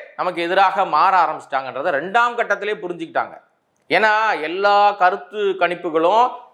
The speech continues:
before election மோடி தான் வருவாரு, நானூறு சீட்டு ஜெயிப்பாரு. இப்ப எங்க சார் போச்சு அவங்க எல்லாம் அந்த கருத்து கணிப்பெல்லாம்? இப்ப ஐந்தாவது கட்டத்தை நோக்கி நகர்ந்து வந்துட்டோம் நம்ம. முதல் கட்டம், இரண்டாவது கட்டம்,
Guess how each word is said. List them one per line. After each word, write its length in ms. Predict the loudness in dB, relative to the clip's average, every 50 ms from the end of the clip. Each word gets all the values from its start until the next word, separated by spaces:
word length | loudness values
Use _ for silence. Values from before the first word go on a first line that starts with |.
| _ _ -6
before 340 | -6 -4 2 4 6 6 6
election 440 | 6 4 2 0 -2 -4 -6 -8 -6 -8 -10 -12 -16 _ _ _ _ _ _ _ _ _ _ -6
மோடி 240 | 0 2 2 4 4
தான் 160 | 4 4 4
வருவாரு, 400 | 4 4 4 4 4 4 4 2
நானூறு 560 | 2 2 2 2 2 0 -2 0 0 0 0
சீட்டு 240 | -2 -4 -8 -8 -2
ஜெயிப்பாரு. 400 | 2 2 2 4 6 6 6 6
இப்ப 240 | 6 2 0 0 0
எங்க 180 | 2 2 2 2
சார் 220 | 2 2 2 2
போச்சு 240 | -2 -4 -2 0 0
அவங்க 160 | 2 2 0
எல்லாம் 200 | 0 0 0 2
அந்த 60 | 2
கருத்து 320 | 0 0 0 -2 -4 -4 -6
கணிப்பெல்லாம்? 380 | -4 -4 0 2 2 2 0 -2 -8 -16 -20 -20 _ _
இப்ப 140 | _ 4
ஐந்தாவது 500 | 4 4 4 2 2 2 2 2 2 2
கட்டத்தை 280 | 0 -2 -4 -4 -6 -6
நோக்கி 180 | -6 -6 -4 -4
நகர்ந்து 320 | -2 -2 -2 -2 -4 -6
வந்துட்டோம் 280 | -8 -8 -8 -8 -8 -6
நம்ம. 240 | -6 -8 -8 -8
முதல் 300 | -6 0 2 4 4 4
கட்டம், 280 | 2 -2 0 2 2 2
இரண்டாவது 360 | 2 2 2 2 2 2 2
கட்டம், 280 | 0 0 0 -2 -2